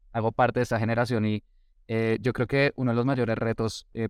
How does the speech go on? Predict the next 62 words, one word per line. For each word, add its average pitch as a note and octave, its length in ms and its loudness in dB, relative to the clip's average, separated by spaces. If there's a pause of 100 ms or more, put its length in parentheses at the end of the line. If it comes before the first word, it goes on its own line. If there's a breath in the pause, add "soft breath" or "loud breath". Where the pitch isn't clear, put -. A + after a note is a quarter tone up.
(100)
para, A#2+ 400 4
para A#2+ 160 2
las A#2+ 140 0
personas A2 340 -2
jóvenes A2+ 300 0
especialmente A#2 640 0
es, - 200 -6
es G#2+ 380 -6
aprender A2+ 380 0
a, G#2 180 0
a A2+ 60 -2
pensar A#2 260 -2
un G2+ 60 -6
poco G#2+ 160 -6
más G#2+ 140 0
en A#2 100 2
el A2+ 60 2
largo G2+ 200 -2
plazo, A#2 260 2
tener G#2+ 220 -2
una G#2+ 140 0
visión A2+ 280 0
de G#2+ 200 0 (280)
lo A#2 80 -4
que B2 120 0
también A#2 220 2
decía, C3+ 260 2
trabaja A2 260 2
uno A#2+ 200 0
o - 20 2
dos B2 120 -2
años B2 260 0
y C#3+ 40 -4
luego A2+ 220 0
crea A2+ 160 -2
contenido A#2+ 320 -2
y - 20 -4
te A#2+ 80 -4
vas A#2 120 0
a A2 40 0
llevar A2+ 220 0
a G#2+ 40 0
todos A2+ 200 -2
los A2+ 100 0
demás, A#2 320 0 (540)
eh, A2+ 280 0
de, A#2 360 0
de B2 120 0
estarlo A2+ 360 2
haciendo A2+ 260 0
como C3 320 -2
un A#2+ 120 -6
minuto A2+ 260 0
a - 20 0
la B2 100 6
vez B2 200 2
para, G#2 420 0 (120)
eh, G2+ 220 -6
pues, - 280 -10 (400)
no A#2 80 -8
sé, B2 100 -4
pens-, A2+ 240 -2